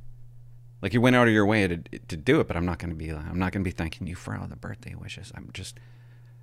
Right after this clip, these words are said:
that drives me crazy when I see people do, "Thank you, everyone, for the birthday."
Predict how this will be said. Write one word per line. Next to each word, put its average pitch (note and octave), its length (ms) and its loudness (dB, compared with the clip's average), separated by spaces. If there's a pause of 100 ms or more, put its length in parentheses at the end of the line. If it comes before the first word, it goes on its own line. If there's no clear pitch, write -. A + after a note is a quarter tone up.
(960)
that B2+ 240 6
drives B2 220 6
me G#2+ 100 2
crazy F#2+ 300 2
when E2 120 0
I D#2 40 -2
see E2 180 -6
people - 240 -14
do, - 140 -12
"Thank C#3 320 -4
you, A2+ 80 -4
everyone, G#2 380 -8
for - 120 -12
the - 80 -10
birthday." G#2+ 320 -12